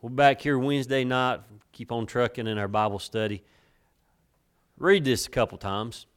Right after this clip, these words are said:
I want y'all to really take this to heart. Th-, this is a very important story for us to remember. But as Keith said,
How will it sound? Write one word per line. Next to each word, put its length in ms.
I 100
want 220
y'all 220
to 60
really 440
take 300
this 240
to 120
heart. 480
Th-, 160
this 280
is 80
a 40
very 180
important 420
story 280
for 220
us 280
to 100
remember. 460
But 120
as 160
Keith 240
said, 440